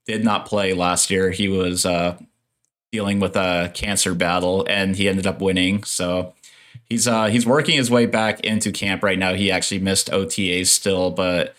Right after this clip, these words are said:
I really believe in the talent with this guy. I watched him a little bit in college. He was part of the, uh, Alabama offense. And,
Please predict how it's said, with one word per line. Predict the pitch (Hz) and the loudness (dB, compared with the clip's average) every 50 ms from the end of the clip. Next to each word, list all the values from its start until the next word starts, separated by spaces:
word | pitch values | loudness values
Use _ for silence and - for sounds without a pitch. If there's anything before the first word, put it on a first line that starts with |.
| - - - - _ _ _ | -20 -20 -20 -20 _ _ _
I | - 104 123 | -4 -2 0
really | 131 143 156 165 165 | 0 2 2 2 2
believe | 131 - 110 113 120 117 | 0 2 2 2 4 4
in | 120 120 | 4 4
the | 110 | 4
talent | - - - 90 92 101 101 85 | 2 0 -2 -2 0 0 0 0
with | 104 104 | 0 0
this | 113 107 - | -2 -2 0
guy. | - 110 107 107 107 104 | 0 0 0 2 2 0
I | - 92 101 | 0 0 0
watched | 98 92 95 95 - - - | 0 0 0 0 0 0 0
him | 104 98 101 | 0 0 0
a | 95 | 2
little | 95 98 95 95 | 0 0 0 0
bit | 90 98 95 - | 2 2 2 2
in | 95 95 | 2 0
college. | 95 - 95 92 95 98 95 87 | -2 -2 -2 0 0 0 0 0
He | 98 | 0
was | 95 90 | -2 -2
part | - - 95 95 | -4 -4 -2 -2
of | 92 87 | -2 -2
the, | 95 90 90 90 87 | 0 0 0 2 0
uh, | 85 82 85 85 - - | 0 0 0 -2 -4 -4
Alabama | 90 92 92 90 87 87 87 90 92 92 92 | -4 -2 -2 -2 -2 -2 -2 0 0 0 0
offense. | - 85 92 92 92 - 101 101 101 98 - - | 2 2 2 0 0 0 -2 -2 0 0 0 0
And, | 90 87 95 95 95 - | 0 0 0 0 -2 -4